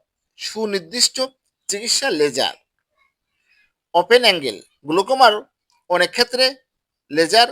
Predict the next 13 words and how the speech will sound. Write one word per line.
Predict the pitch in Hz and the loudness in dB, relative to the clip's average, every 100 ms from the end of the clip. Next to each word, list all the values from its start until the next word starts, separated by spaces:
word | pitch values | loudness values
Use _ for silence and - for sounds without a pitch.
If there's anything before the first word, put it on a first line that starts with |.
| - _ _ | -2 _ _
চিকিৎসাই | 190 202 202 240 185 - _ 123 | -8 0 2 2 0 -4 _ -10
ভরসা। | 135 127 113 101 - _ _ _ _ _ _ | -8 -6 -6 -8 -12 _ _ _ _ _ _
মনে | 156 175 190 | 0 4 4
রাখবেন, | 170 131 104 _ _ _ | 2 -4 -12 _ _ _
গ্লুকোমা | 151 175 214 240 220 | -4 -2 -2 -2 -2
একটি | - 247 277 _ _ 131 | -4 -14 -14 _ _ -6
দীর্ঘমেয়াদী | 185 226 262 254 214 262 302 _ _ - | -4 0 2 2 2 -2 -10 _ _ -10
চিকিৎসা। | 185 156 - - - _ _ _ _ _ _ | -6 -4 -4 -6 -14 _ _ _ _ _ _
ঠিকমতো | 170 165 190 240 214 - | -8 -4 -2 -2 -2 -6
ওষুধ | 170 - 208 160 | -8 -8 -8 -2
ব্যবহার | 170 190 220 | 2 2 0
করে | 254 262 311 _ _ | -2 -4 -6 _ _
ও | - | -4